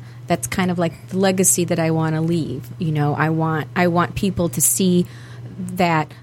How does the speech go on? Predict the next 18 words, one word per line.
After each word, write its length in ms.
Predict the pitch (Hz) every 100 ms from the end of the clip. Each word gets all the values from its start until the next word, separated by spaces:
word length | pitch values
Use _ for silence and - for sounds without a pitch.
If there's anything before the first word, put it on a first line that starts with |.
| -
you 120 | 190
know, 280 | 175 156 147 156
I, 320 | 160 160 -
I 140 | - -
was 280 | 180 175
hopefully 380 | - 208 - 180
a, 80 | 165
a 60 | 175
driving 440 | 165 160 156 160
force 400 | 151 - 160 151
in 60 | 156
helping 360 | 143 165 165 156
them 160 | 151
make 220 | 156 160 156
a 40 |
very 260 | 147 143 143
good 180 | 147 139
decision. 640 | 135 - 147 147 143